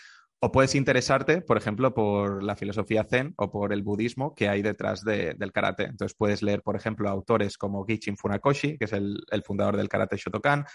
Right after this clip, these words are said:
o a Masatatsu Oyama, que es el fundador del karate Kyokushinkai, y empiezas a ver ahí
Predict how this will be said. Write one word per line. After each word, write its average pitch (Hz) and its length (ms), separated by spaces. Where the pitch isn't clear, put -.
o 107 140
a 101 80
Masatatsu 101 500
Oyama, 113 300
que 110 60
es 107 40
el 104 80
fundador 104 400
del 101 100
karate 101 300
Kyokushinkai, 107 720
y - 60
empiezas 143 320
a 151 80
ver 151 100
ahí 156 340